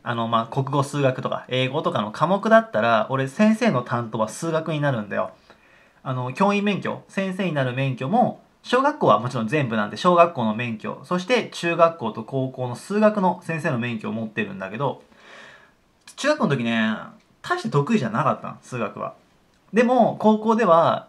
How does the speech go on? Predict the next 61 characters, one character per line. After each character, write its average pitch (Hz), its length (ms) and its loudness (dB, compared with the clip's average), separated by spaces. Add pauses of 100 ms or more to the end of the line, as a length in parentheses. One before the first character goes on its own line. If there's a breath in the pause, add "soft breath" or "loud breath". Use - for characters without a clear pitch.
(140)
間 160 140 2
違 135 120 -4
い - 20 0 (120)
な 190 80 2
く - 80 -2
一 120 200 -2
番 147 120 6
良 143 80 4
か 123 100 4
っ - 80 -4
た - 60 -8
の 104 100 -8
ね、 127 100 -6
数 131 160 -8
学 113 140 -4
が 110 100 -4
成 113 140 -2
績。 104 320 -10 (600 soft breath)
で、 151 80 -4
な 302 180 6
ん 370 60 -2
で 165 100 -4
変 135 200 0
わ 151 100 8
れ 170 80 4
た 185 160 4
か 107 120 -2
っ - 120 -8
て 107 120 -14
い 107 120 -6
う 107 40 -10
と、 117 340 -2 (180)
ま 151 100 2
あ、 - 20 4
ま 147 80 2
あ、 143 40 2
そ 185 100 2
の 196 80 4
先 202 220 2
生 240 140 2
の 131 100 4
お 120 40 -2
か 135 120 4
げ 190 120 0
っ - 20 -2
て 185 120 -2
い 123 40 0
う - 20 -2
の 107 60 -2
も 104 60 -6
も 113 80 -2
ち 165 100 -6
ろ 139 80 0
ん 107 100 -2
あ 139 120 6
る 139 100 0
ん 107 60 -2
だ 98 100 -6
け 98 80 -14
ど 101 80 -14
さ、 104 240 -10